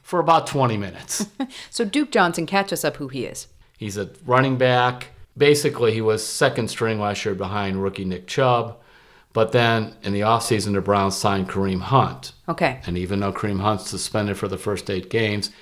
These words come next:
Speaker 1: Duke Johnson took offense to this, and his agent asked to be traded, and then he came in and repeated he wants to be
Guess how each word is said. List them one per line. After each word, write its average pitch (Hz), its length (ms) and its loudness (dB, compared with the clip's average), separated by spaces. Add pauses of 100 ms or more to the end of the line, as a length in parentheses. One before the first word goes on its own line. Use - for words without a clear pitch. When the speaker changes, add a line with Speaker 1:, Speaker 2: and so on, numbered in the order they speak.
(360)
Speaker 1:
Duke 131 180 0
Johnson 117 440 0
took 101 200 -6
offense 156 440 0
to 110 140 -4
this, 92 460 -6 (440)
and 101 440 2
his 101 160 2
agent 104 340 4
asked 101 200 0
to 101 60 -6
be 92 120 -2
traded, 107 380 4
and 95 80 2
then 95 100 2
he 120 140 4
came 110 320 2
in 95 260 2 (300)
and 95 180 2
repeated 95 420 2
he 95 100 0
wants 90 340 -2
to 85 100 -8
be 82 260 -6